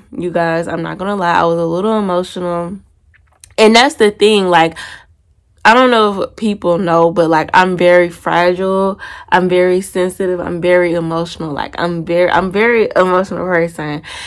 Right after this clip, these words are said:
And so it was just one of those things where, you know, it wasn't nothing really, well, it was big to me a little bit, but nothing to cry over. And it was like, with the full moon going on,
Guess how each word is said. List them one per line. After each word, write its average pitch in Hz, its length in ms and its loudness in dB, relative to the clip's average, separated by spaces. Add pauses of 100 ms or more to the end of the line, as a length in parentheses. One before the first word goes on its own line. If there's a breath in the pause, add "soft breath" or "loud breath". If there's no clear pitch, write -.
(140 loud breath)
And 180 160 -2
so 180 240 2
it 185 40 6
was 190 180 0
just 185 160 -6
one 180 160 -4
of 185 80 -2
those 175 220 -2
things 196 440 -6
where, 165 640 0 (1080)
you 214 120 0
know, 196 340 4
it 214 100 4
wasn't 277 440 4
nothing 220 280 2
really, 180 380 0
well, 202 280 6
it 214 40 6
was 214 320 4
big 160 320 0
to 139 100 -8
me 147 380 -6
a - 80 -4
little - 220 -6
bit, - 340 -10 (480 loud breath)
but 190 360 6
nothing 202 480 2
to 175 140 0
cry 170 260 2
over. 156 400 -2
And 160 160 0
it 165 60 2
was 170 260 -2
like, 160 380 -2
with 123 140 -10
the 170 100 -6
full 240 280 0
moon 233 240 -2
going 214 240 -4
on, 214 320 -4